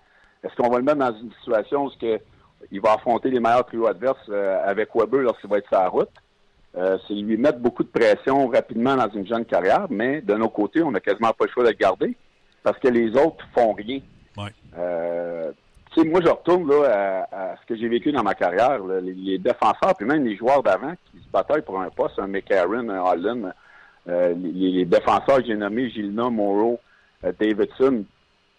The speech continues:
Speaker 1: ils font rien. Sors, sors-toi du lot. Je te dis pas en faisant trois buts dans un match parce que c'est des joueurs qui le feront jamais probablement. Mais moi, je me rappelle d'une histoire, un,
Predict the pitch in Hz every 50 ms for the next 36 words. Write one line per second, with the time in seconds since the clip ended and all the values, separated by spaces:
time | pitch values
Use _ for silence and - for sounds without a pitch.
0 | _ _ _ _ _ - - - - - - - _ _ _ _ _ _ _ _
1 | - 90 85 85 85 85 90 87 80 - - - 127 120 - - 110 139 165 165
2 | - - - - _ _ - - _ - - - - - 151 143 151 139 - -
3 | - - - - 165 170 175 - - 156 170 165 120 101 104 113 127 156 151 131
4 | - _ - 113 107 101 _ _ - 160 156 156 143 98 - 110 98 95 123 131
5 | 135 127 117 98 - - - - 120 117 110 110 135 143 139 120 101 98 104 98
6 | 101 120 139 147 - - 101 - - - 98 - - 101 98 98 92 113 120 131
7 | 139 - - 101 98 - - - 107 101 95 90 85 101 95 95 104 127 123 -
8 | 101 92 87 87 90 87 92 123 165 214 _ _ _ _ _ _ _ _ _ _
9 | _ - - 95 120 160 165 151 147 131 123 120 117 156 151 139 131 123 113 101
10 | _ - 135 143 139 120 113 107